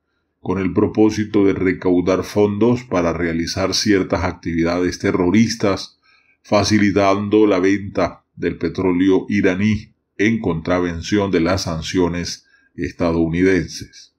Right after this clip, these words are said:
Continúa el texto señalando que los vuelos directos que se han producido de Caracas a Teherán a través de la empresa Mahan Air está siendo utilizado como un canal ilícito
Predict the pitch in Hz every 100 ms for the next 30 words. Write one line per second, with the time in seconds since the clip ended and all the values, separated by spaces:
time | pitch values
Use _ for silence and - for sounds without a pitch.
0 | _ _ _ _ _ _ _ - 120 113
1 | 120 131 139 107 104 110 - 135 131 107
2 | 87 87 95 104 - 95 87 78 92 113
3 | 127 - 92 95 87 - 87 - - 80
4 | 87 82 98 98 92 87 107 98 82 80
5 | - 85 90 101 101 82 82 73 - 110
6 | 95 92 101 107 92 - _ _ _ _
7 | _ - 80 85 85 87 85 90 87 87
8 | 98 101 95 85 82 92 82 90 87 101
9 | 95 87 90 - _ _ _ _ - 95
10 | - 123 123 120 135 135 101 90 90 90
11 | 92 90 90 101 92 104 113 101 92 92
12 | 104 101 107 104 101 107 101 107 127 -
13 | - - 95 196